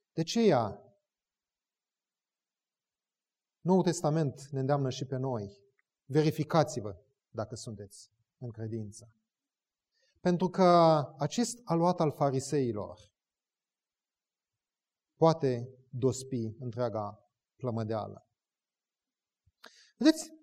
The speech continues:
aluatul acesta nu este ușor de identificat. În clipa în care Mântuitorul le-o spune și le-o spune apăsat: „Luați seama bine să vă păziți de.”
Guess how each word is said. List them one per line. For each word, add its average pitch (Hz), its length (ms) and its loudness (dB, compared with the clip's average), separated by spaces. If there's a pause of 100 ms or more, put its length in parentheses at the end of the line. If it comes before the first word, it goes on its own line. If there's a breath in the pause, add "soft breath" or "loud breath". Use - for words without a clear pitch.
(280)
aluatul 226 400 6
acesta 208 340 6
nu 185 80 4
este 180 200 4
ușor 160 260 4
de 135 100 2
identificat. 117 760 -4 (420)
În 175 100 0
clipa 311 240 6
în 226 60 4
care 196 220 8
Mântuitorul 170 560 6
le-o 170 100 6
spune 175 300 0
și 151 120 -4
le-o 156 100 4
spune 220 240 -2
apăsat: - 680 0
„Luați 170 480 2
seama 151 340 -2
bine 139 540 2 (300)
să - 180 -2
vă 131 160 2
păziți 131 500 0
de.” 123 300 2